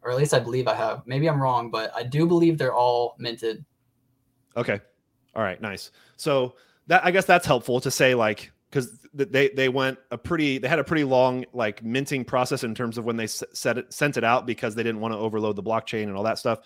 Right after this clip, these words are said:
Speaker 2: So, um, that's good. But do you have your coordinates? Um, 'cause I, you know,
Speaker 1: Let me
Speaker 2: here's
Speaker 1: see.
Speaker 2: the, here's the Pavia map. And if you guys are familiar with, like, Decentraland or Sandbox, it kinda looks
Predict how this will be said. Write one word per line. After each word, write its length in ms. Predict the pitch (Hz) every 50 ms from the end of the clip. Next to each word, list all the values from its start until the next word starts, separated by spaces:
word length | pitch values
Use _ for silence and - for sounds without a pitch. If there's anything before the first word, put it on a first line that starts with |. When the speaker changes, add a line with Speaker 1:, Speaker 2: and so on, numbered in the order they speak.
| _ _ _ _ _ _ _
Speaker 2:
So, 480 | - - 143 127 123 117 113 117 113 - -
um, 460 | 113 113 110 107 104 101 101 98 - _ _ _ _ _ _ _
that's 180 | - 147 143 -
good. 320 | - 139 123 107 113 110
But 340 | 113 151 147 143 139 - - _ _ _ _ _
do 80 | - 147
you 80 | 180 165
have 180 | 208 202 185
your 460 | 180 170 156 151 139 127 123 117 - _ _ _ _ _
coordinates? 580 | - 139 139 147 151 156 165 170 - - - - _ _ _ _ _ _ _ _ -
Um, 440 | 123 127 127 123 117 113 113 113 - _ _ _
'cause 140 | - 165 156
I, 160 | 180 185 190 -
you 140 | 139 147 151
know, 200 | 147 139 139 -
Speaker 1:
Let 80 | - 139
me 80 | 160 165
Speaker 2:
here's 240 | 151 190 208 208 -
Speaker 1:
see. 80 | 180
Speaker 2:
the, 80 | 160 139
here's 260 | - - 170 214 202
the 80 | - 175
Pavia 380 | - 165 156 151 143 131 123
map. 300 | 117 117 110 113 - - - _ _ _ _ _ _ -
And 200 | 135 135 139 139
if 120 | 139 135 160
you 60 | 156
guys 140 | 160 156 143
are 60 | 151
familiar 480 | - 147 139 143 143 143 143 139 139 135
with, 260 | 127 123 120 - -
like, 220 | 123 113 110 -
Decentraland 880 | - 117 - 147 139 131 - 147 131 127 123 123 123 123 120 120 117 117 -
or 300 | 107 110 107 104 104 104
Sandbox, 840 | - - - 127 127 123 120 117 113 113 113 113 - - - - - _ _ _ _ _ _
it 100 | - 120
kinda 240 | - 160 160 147 139
looks 500 | 135 131 135 135 - - - - - -